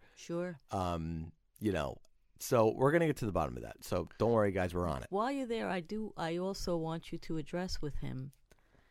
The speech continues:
Speaker 1: why things keep appearing on the walls down
Speaker 2: It's
Speaker 1: here.
Speaker 2: everywhere.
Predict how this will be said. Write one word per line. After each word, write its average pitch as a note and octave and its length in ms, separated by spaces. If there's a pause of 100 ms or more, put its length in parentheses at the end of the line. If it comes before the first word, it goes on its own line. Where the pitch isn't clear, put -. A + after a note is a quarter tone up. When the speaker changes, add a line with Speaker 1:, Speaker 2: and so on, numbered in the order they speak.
(1120)
Speaker 1:
why F3+ 400 (120)
things F3+ 300
keep - 300
appearing D#3 520
on C#3 140
the C#3 100
walls C#3+ 480
down B2+ 320
Speaker 2:
It's C#3 100
Speaker 1:
here. C3 100
Speaker 2:
everywhere. A2 400